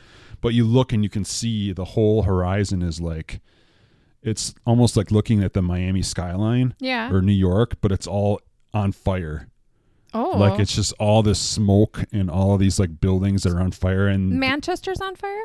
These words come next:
Speaker 1: Yeah. So
Speaker 2: Okay.
Speaker 1: Selena's like,
Speaker 2: But
Speaker 1: "Well, there's probably nobody here to put the fires out, right?"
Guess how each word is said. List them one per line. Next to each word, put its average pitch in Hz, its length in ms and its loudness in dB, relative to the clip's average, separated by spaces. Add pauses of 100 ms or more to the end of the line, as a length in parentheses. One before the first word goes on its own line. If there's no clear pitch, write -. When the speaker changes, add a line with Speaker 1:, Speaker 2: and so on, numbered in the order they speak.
(100)
Speaker 1:
Yeah. 104 360 -2
So 113 260 0
Speaker 2:
Okay. 107 220 0 (320)
Speaker 1:
Selena's 131 420 0
like, 113 80 2
Speaker 2:
But - 80 8
Speaker 1:
"Well, 110 60 8
there's 107 100 4
probably 139 320 6
nobody 117 400 6
here 117 160 4
to 110 80 -2
put - 180 -6
the - 60 -14
fires 113 520 0
out, 82 360 -4
right?" 101 320 -2